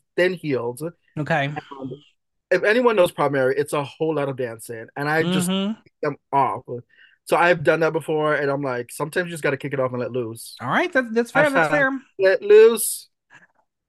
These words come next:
Speaker 2: Don't you worry, we'll talk let loose soon. All right, Morphine will say that Megami's message was inspiring, and Miss Maya is like, "You didn't even like her." Uh, Maya is feeling her goats, in the words of Miss Melinda Verga.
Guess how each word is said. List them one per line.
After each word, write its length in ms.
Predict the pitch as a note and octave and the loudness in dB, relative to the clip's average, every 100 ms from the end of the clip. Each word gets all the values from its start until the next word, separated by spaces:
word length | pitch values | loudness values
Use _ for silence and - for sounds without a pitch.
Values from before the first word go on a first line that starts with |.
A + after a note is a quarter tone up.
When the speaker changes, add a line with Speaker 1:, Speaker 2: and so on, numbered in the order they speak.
| _ _ _ C#3 | _ _ _ -4
Speaker 2:
Don't 260 | F#3 F#3 | -2 -2
you 100 | F3+ | -2
worry, 200 | E3 C#3+ | -2 0
we'll 140 | C#3+ D#3 | -2 -2
talk 240 | D3 C#3+ | -2 -4
let 220 | C3+ B2+ | -4 -4
loose 200 | B2+ A#2+ | -6 -8
soon. 200 | B2+ A#2 - - | -8 -10 -10 -4
All 80 | G3 | 2
right, 160 | G#3+ G3 | 4 6
Morphine 540 | A3+ C#4 D#4 C#4 B3 | 6 4 2 2 4
will 120 | G#3 | 2
say 260 | G3 G3 F3+ | 2 -2 0
that 120 | F3+ | 0
Megami's 480 | E3+ F3+ F#3+ B3 G#3+ | 0 0 0 -2 -4
message 320 | F3 - E3+ D#3+ | -6 -6 -12 -10
was 180 | D#3 | -8
inspiring, 600 | G#3 - - A#2+ A#2 B2+ D3+ | -8 -10 -2 -2 0 -2 0
and 100 | F3 | -2
Miss 180 | A3 | -2
Maya 380 | G#3 A#3+ D#4+ B3+ | 0 2 2 2
is 160 | D#3+ D#3 | -2 0
like, 180 | E3+ D#3+ | -2 0
"You 200 | A#3+ B3+ | -2 0
didn't 220 | E3+ F3+ | 0 0
even 200 | A#3+ D#4 | -4 -4
like 280 | G#3+ C#3+ - | -6 -6 -8
her." 280 | C3+ A#2 - _ _ | -10 -10 -14 _ _
Uh, 160 | E3+ | -4
Maya 420 | D3 F#3+ C4 F4 F#3+ | -2 0 2 2 2
is 240 | F#3 E3 | 2 -2
feeling 260 | - G3 F3+ | -2 -2 -2
her 200 | D#3 D3+ | -4 -6
goats, 420 | C#3+ A3 C4+ - | -2 -2 -2 -4
in 60 | D#3 | -8
the 80 | C#3 | -6
words 320 | C#3 C3+ C3 | -6 -6 -6
of 100 | C3 | -6
Miss 240 | C3+ C3+ | -6 -6
Melinda 340 | D3 C3+ B2+ A#2+ | -6 -4 -4 -4
Verga. 600 | D3 A3+ C#3 B2+ G#3 | -2 -2 -2 -4 -6